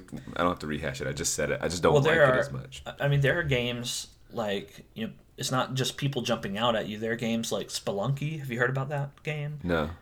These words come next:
Speaker 2: It's a, it's like a two D Metroidvania type game. It's like a cave diving sort of game,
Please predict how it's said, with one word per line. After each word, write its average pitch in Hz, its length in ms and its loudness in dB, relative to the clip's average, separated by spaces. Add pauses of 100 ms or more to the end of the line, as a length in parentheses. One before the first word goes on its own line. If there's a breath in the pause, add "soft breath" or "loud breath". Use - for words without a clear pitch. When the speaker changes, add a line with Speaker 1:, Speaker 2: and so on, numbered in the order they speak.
(120)
Speaker 2:
It's 135 140 -4
a, 104 160 4 (120)
it's 139 140 -4
like 139 120 0
a 107 60 -2
two 120 220 -6
D 110 440 -2 (140)
Metroidvania 104 720 -4
type 98 460 -6
game. 107 400 -4
It's - 100 -14
like - 100 -6
a 87 40 -12
cave 98 380 -6 (260)
diving 92 460 -6
sort 107 240 -6
of 101 160 -10
game, 101 440 -6